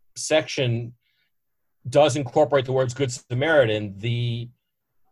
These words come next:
actual language of the statute is pretty broad. And a nineteen ninety-seven case involving America Online, which is another blast from the past, uh, squarely came down on the side of America Online when somebody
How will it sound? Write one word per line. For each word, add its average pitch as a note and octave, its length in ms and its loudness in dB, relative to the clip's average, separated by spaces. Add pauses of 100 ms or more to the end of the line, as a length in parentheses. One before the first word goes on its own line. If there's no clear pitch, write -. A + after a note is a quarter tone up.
actual C#3+ 640 0
language C3 400 0
of A2 100 -8
the A2 60 -12
statute C#3 480 2
is A#2 100 -8
pretty B2+ 240 -4
broad. G#2 580 4
And G2+ 140 -8
a G#2+ 80 -4
nineteen B2 540 -6
ninety-seven B2 840 -2
case G#2 760 -6 (760)
involving A#2+ 380 2
America B2+ 440 2
Online, A2+ 840 0
which G2+ 180 -14
is A2 120 -10
another A#2 500 -2 (580)
blast A2 320 -2
from G#2 140 -14
the F#2 60 -12
past, G2+ 580 -6 (520)
uh, A2 300 -2 (760)
squarely C#3+ 760 0 (120)
came C3 260 -8
down B2+ 240 0
on B2 80 -2
the B2 60 -4
side B2+ 260 2
of A#2 60 0
America B2 340 -2
Online B2 460 0
when A2 120 -6
somebody A#2+ 640 -2